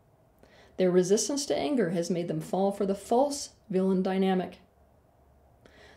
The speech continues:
The judge now has doubts about Mason's emotional and mental stability as a father, and the outburst confirms the false narrative that Mason's ex-wife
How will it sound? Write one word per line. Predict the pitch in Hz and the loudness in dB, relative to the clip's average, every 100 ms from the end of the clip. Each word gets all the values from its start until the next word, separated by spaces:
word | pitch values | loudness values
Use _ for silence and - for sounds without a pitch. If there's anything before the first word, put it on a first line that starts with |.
| - | 0
The | 214 | 2
judge | 233 262 202 180 | 6 6 4 2
now | 190 196 | 0 0
has | 185 175 | 0 -2
doubts | 156 170 180 - | 0 2 2 -2
about | - 160 - | -4 -2 -2
Mason's | 160 160 160 156 | -4 -4 -6 -6
emotional | 143 160 175 175 160 | -4 -2 -2 -2 -4
and | 175 | 0
mental | 196 190 | 0 0
stability | 180 - 170 180 170 | -6 -6 -2 -2 -2
as | 170 | -4
a | 175 | -4
father, | 202 220 196 233 - - _ - - - | -2 0 0 -4 -10 -20 _ -20 -20 -6
and | 233 247 | 2 4
the | - | 6
outburst | 254 311 220 180 - | 6 4 4 0 0
confirms | - 190 - 302 269 175 - | -2 -2 -2 0 2 2 -2
the | |
false | 175 220 262 269 | -2 2 2 2
narrative | 285 277 240 - 143 - - - | 0 2 2 0 -4 -8 -4 0
that | 170 | 2
Mason's | 175 175 175 170 | 2 -2 -2 -4
ex-wife | 165 - 247 160 - | -6 -4 -2 -2 -4